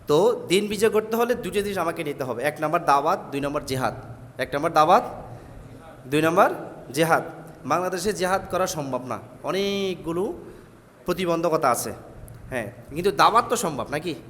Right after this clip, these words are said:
বলেন, দাওয়াত কি সম্ভব কিনা? রাসূল সাল্লাল্লাহু আলাইহি ওয়াসাল্লাম দাওয়াতের মাধ্যমে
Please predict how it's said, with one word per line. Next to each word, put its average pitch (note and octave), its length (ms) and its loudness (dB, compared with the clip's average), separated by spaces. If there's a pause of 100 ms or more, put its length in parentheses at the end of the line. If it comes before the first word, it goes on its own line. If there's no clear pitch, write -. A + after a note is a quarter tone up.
(500)
বলেন, C#3+ 220 2
দাওয়াত D#3 300 4
কি A3+ 80 0
সম্ভব A3 280 4
কিনা? E3 160 2 (800)
রাসূল D3+ 260 2
সাল্লাল্লাহু G3 400 4
আলাইহি F#3+ 140 0
ওয়াসাল্লাম E3+ 40 -6
দাওয়াতের E3 340 2
মাধ্যমে D#3+ 520 0